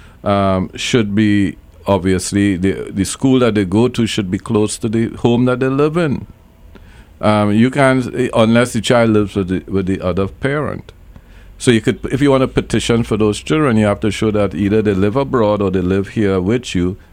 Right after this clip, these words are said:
at your home, or they may be living with their father or their mother if they have different addresses. So these are obvious signs that if these documents are not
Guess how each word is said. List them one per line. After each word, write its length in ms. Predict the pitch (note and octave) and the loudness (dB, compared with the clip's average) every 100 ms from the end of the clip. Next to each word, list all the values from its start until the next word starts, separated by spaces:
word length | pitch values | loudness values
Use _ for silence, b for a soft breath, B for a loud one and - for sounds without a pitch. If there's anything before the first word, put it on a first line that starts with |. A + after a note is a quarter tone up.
| b - - - - - F#2+ | b -20 -20 -20 -20 -6 -2
at 240 | G#2+ - | -2 0
your 140 | C#3 | 0
home, 360 | C3+ A2+ G#2 G#2+ | 2 2 2 0
or 220 | G#2+ G2+ | 0 0
they 120 | G2 F#2 | 2 0
may 140 | F2+ | 0
be 160 | E2+ E2+ | 0 -2
living 360 | E2+ D#2 F2+ | -2 -2 -2
with 140 | F#2 E2+ | -2 -4
their 140 | E2 | -6
father 400 | - G2 D#2+ D#2+ | -4 -4 -2 -2
or 200 | D#2+ D#2+ | -2 -2
their 180 | D2+ D2 | -2 -2
mother 520 | A2+ E3 B2+ D#2 A1 b b b b b | 0 0 -2 -6 -8 b b b b b
if 160 | G2+ E2 | -4 -2
they 120 | F#2 | 0
have 260 | G2 F2+ D#2+ | 0 -2 -4
different 400 | D#2 - E2 E2 | -6 -4 -6 -4
addresses. 600 | D#2 G2 G#2+ - C#2+ C#2+ | -4 -2 -2 -4 -10 -8
So 340 | - G#2+ F#2+ B B B B B - A2 | -2 -2 -2 B B B B B -12 0
these 280 | C#3+ F3 | 2 4
are 140 | D3+ - | 2 2
obvious 460 | A#2+ G2+ A#2 B2 - | 0 0 0 -2 -2
signs 540 | D3+ D3+ C#3 A2 G2 | 0 0 0 0 -2
that 160 | G#2 G#2 | -2 -2
if 260 | A#2 - - - - - - - - | -4 -8 -20 -20 -20 -20 -20 -12 0
these 260 | A#2 A#2+ | 2 2
documents 720 | G#2 G2 - G#2 G#2 G#2 G#2 | 0 0 0 0 2 0 0
are 120 | G2+ | 0
not 260 | F#2+ F#2+ | 2 0